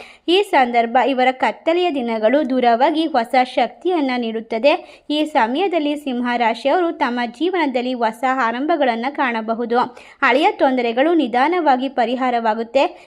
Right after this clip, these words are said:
ಕೆಲಸ, ಹಣಕಾಸು, ಕುಟುಂಬ ಮತ್ತು ಸ್ನೇಹ ಸಂಬಂಧಗಳಲ್ಲಿ ಬೆಳಕು ಹರಡುತ್ತಾ ಹೋಗುತ್ತೆ. ಗ್ರಹಗಳ ಚಲನೆ ಈ ಸಮಯದಲ್ಲಿ ಸಿಂಹ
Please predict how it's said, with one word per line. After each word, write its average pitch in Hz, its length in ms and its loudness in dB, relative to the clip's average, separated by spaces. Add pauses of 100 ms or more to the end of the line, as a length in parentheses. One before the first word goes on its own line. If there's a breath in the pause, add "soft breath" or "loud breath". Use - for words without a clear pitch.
ಕೆಲಸ, 254 340 2 (120)
ಹಣಕಾಸು, 302 680 -2
ಕುಟುಂಬ 311 440 -2
ಮತ್ತು 277 320 -2
ಸ್ನೇಹ 277 380 -4
ಸಂಬಂಧಗಳಲ್ಲಿ 269 1080 -2
ಬೆಳಕು 294 400 2
ಹರಡುತ್ತಾ 233 460 0
ಹೋಗುತ್ತೆ. 233 840 -2
ಗ್ರಹಗಳ 359 480 2
ಚಲನೆ 269 500 0
ಈ 277 200 -2
ಸಮಯದಲ್ಲಿ 240 680 -2
ಸಿಂಹ 254 340 -4